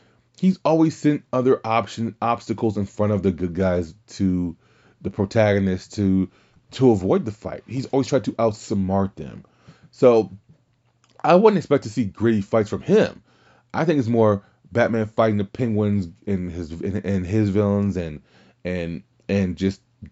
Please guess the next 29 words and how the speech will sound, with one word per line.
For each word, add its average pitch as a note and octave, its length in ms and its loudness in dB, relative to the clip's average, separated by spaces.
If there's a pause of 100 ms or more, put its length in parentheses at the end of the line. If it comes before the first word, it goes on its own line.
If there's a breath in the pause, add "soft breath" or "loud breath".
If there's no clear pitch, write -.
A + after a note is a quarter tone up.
(240)
Gotham G#2 420 2
as F2+ 140 -2
a - 40 -4
whole, G2 520 0 (280 soft breath)
including G2 300 -2
the E2+ 80 -10
cops. - 500 -6 (380 soft breath)
Um, F#2+ 460 0
'cause B2+ 200 0
this C3+ 140 -2
is G2+ 100 -12
cl-, C#3 260 -2
once C#3 160 4
again, A#2 120 -2
this C3 100 -4
is G#2 100 -8
clearly A#2+ 340 2
year G#2 160 0
two, G2 260 0
as F2 80 0 (140)
Matt F2+ 300 -2
Reeves G2 160 -2
has G2 100 -8
said. D#2 360 -8 (400 soft breath)
It's - 140 -6
clearly A#2+ 300 4
before G#2+ 420 2
Commissioner G2+ 400 -4
Gordon F#2 540 0